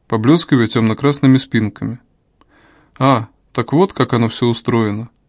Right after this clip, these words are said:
вдруг открылось Ханиу. И его открытие породило неодолимое желание покинуть этот мир. Хотя это лишь объяснение ради объяснения.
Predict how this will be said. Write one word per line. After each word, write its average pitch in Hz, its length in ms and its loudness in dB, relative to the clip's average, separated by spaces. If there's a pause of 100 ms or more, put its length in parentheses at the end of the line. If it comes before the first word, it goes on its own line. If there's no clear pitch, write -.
(280)
вдруг 117 240 -2
открылось 135 420 0
Ханиу. 113 520 -2 (720)
И 123 80 0
его 123 180 4
открытие 131 480 0
породило 127 440 2
неодолимое 117 600 2
желание 113 480 0
покинуть 151 500 0
этот 117 280 -6
мир. 104 280 -4 (1400)
Хотя 127 260 0
это 196 180 2
лишь 143 180 0
объяснение 131 580 4
ради 123 220 2
объяснения. 120 720 -2